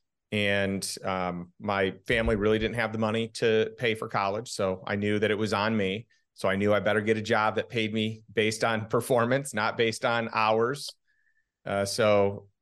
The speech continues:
you know, being able to sell Cutco while I was in college was great 'cause I paid for all my school, graduated debt-free,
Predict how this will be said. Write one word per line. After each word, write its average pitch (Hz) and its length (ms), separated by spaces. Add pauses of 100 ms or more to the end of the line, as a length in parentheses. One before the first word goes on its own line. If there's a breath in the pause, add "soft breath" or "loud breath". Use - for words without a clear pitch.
(120)
you 110 160
know, 95 240 (220)
being 117 180
able 113 180
to 110 60
sell 110 160
Cutco 120 340
while 110 100
I 107 40
was 107 120
in 104 60
college 107 340
was 92 100
great 107 280
'cause 104 120
I 95 60
paid 107 220
for 110 120
all 107 100
my 107 120
school, 113 320
graduated 104 560
debt-free, 113 540